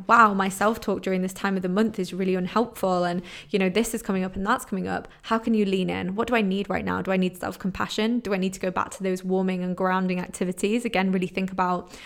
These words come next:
you know, with movement, you know, not forcing yourself to do that hiit workout, that really strenuous workouts, um, and, and the really strenuous projects and things like that. But how can you bring in some self-compassion? How can you move slowly and gently? How can you tailor it to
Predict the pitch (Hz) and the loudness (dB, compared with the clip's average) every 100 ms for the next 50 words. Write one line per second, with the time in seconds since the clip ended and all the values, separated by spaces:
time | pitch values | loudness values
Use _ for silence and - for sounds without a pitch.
0 | - - 214 190 180 185 202 233 202 190 | -18 -6 0 2 2 2 4 4 2 0
1 | 190 190 185 185 196 208 - 214 208 190 | -2 -2 -2 0 -2 -2 -2 -2 0 -2
2 | 185 180 - 196 190 185 - 214 196 185 | -2 -4 -4 -2 -2 -2 -4 -2 0 -2
3 | 180 180 175 - 190 190 190 190 185 180 | 0 -2 -2 -4 0 0 2 2 2 0
4 | 180 196 214 214 185 190 - - - - | 2 2 2 4 2 2 -4 -16 -18 -8
5 | - 202 185 180 - 185 175 175 - 190 | 2 4 4 2 2 2 2 -2 0 0
6 | 180 180 185 190 190 190 - 180 180 180 | 0 -2 0 2 2 0 -2 0 -2 -2
7 | - 220 - - 185 185 180 - 220 196 | 0 2 2 0 -2 0 -2 2 4 2
8 | - - - 202 208 196 190 175 180 175 | -2 -4 -2 0 2 2 2 0 0 -2
9 | 175 180 175 - 185 185 - 180 175 202 | -4 -2 -2 -4 -6 -6 -4 -4 -6 -2
10 | 208 208 196 190 - 175 175 180 175 180 | 0 2 0 -2 -2 -2 0 0 -2 -2
11 | 180 180 170 160 165 - 196 196 220 214 | -2 -2 -2 -2 -4 -2 -2 0 0 0
12 | 214 185 185 190 233 262 - - 170 170 | 0 -2 0 2 0 -2 -6 -2 0 0
13 | 175 175 | 0 0